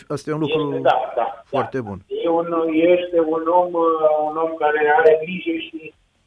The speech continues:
Speaker 2: uh, tot când vine și vorbim cu, cu dânsul, este foarte amabil cu noi.
Speaker 1: Da.
Speaker 2: Da.
Speaker 1: Cristi,
Speaker 2: E bine.
Speaker 1: Cristi, hai să mergem acum la, uh, zic așa, să mergem mai la început la echipa națională și după aceea mergem și pe la sportul studențesc.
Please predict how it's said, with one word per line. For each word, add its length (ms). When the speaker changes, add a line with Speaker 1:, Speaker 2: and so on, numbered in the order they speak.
Speaker 2:
uh, 540
tot 200
când 160
vine 320
și 100
vorbim 440
cu, 180
cu 220
dânsul, 680
este 220
foarte 280
amabil 500
cu 100
noi. 340
Speaker 1:
Da. 220
Speaker 2:
Da. 140
Speaker 1:
Cristi, 320
Speaker 2:
E 100
bine. 240
Speaker 1:
Cristi, 340
hai 120
să 280
mergem 320
acum 240
la, 400
uh, 540
zic 280
așa, 160
să 100
mergem 220
mai 200
la 80
început 280
la 60
echipa 260
națională 320
și 40
după 120
aceea 160
mergem 220
și 60
pe 80
la 100
sportul 300
studențesc. 520